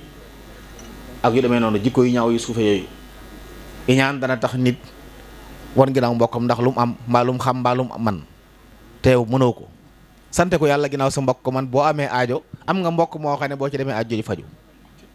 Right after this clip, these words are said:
Loolu nit ñi dañu waroon di sant Yàlla ci am ay mbokk ñu tànne la ci wet. Loolu lu ñu war a sant Yàlla la, ndax ndimbal la, ndax sa mbokk defal la moo gën jàmbur defal la,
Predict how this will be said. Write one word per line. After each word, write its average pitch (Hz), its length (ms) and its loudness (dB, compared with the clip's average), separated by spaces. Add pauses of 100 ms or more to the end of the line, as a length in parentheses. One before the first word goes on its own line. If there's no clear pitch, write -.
(120)
Loolu 113 200 2
nit 160 160 0
ñi 180 60 -6
dañu 139 180 -2
waroon 127 180 0
di 123 60 -8
sant 147 240 -6
Yàlla 120 300 0
ci - 120 -12
am 180 160 -2
ay 143 140 -2
mbokk 160 220 0 (460)
ñu 139 140 -4
tànne 156 240 -2
la 135 120 0
ci 143 120 -12
wet. 113 160 -8 (1600)
Loolu 101 160 0
lu 123 60 4
ñu 143 60 4
war 156 80 4
a 156 40 -2
sant 147 200 -6
Yàlla 107 220 -2
la, - 80 -12 (760)
ndax 110 140 -4
ndimbal 165 340 6
la, 151 120 4 (420)
ndax 135 160 2
sa 175 100 2
mbokk 190 360 0
defal 190 240 0
la 196 160 0
moo 196 140 2
gën 196 160 2
jàmbur 190 200 0
defal 160 200 -6
la, - 60 -12